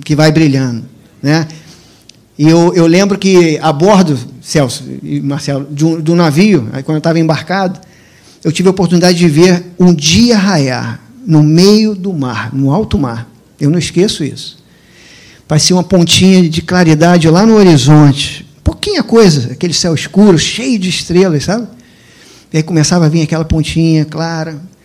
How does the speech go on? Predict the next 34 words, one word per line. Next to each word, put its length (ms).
e 60
daqui 180
a 40
pouco 180
aquele 200
sol 200
começava 400
a 20
apontar, 360
ficava 280
vermelho, 360
aquele 220
sol 240
saía 480
do 100
meio 160
da 140
água, 220
lindo. 520
E 140
ficava 380
dia 220
perfeito, 540
tudo 160
claro. 480
É 100
assim 540
que 120
tem 180
que 60
ser 140
a 80
nossa 260
vida, 460